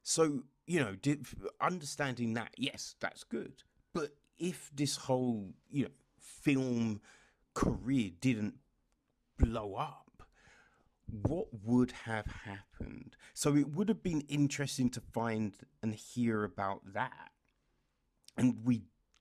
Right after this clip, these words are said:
don't really. You know, later within the film, she does talk about,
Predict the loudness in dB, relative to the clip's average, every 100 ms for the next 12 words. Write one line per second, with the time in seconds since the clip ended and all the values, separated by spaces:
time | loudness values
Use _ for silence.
0 | -8 -2 0 0 -2 -8 -14 -4 2 4
1 | 4 0 -10 -18 -20 _ _ -20 -20 2
2 | 4 4 2 -2 -4 -2 -2 2 2 4
3 | 4 2 0 2 2 0 -12 -8 -2 -2
4 | 0 -2 -2 -6 0 0 0 -10 -8 -4
5 | -2 -2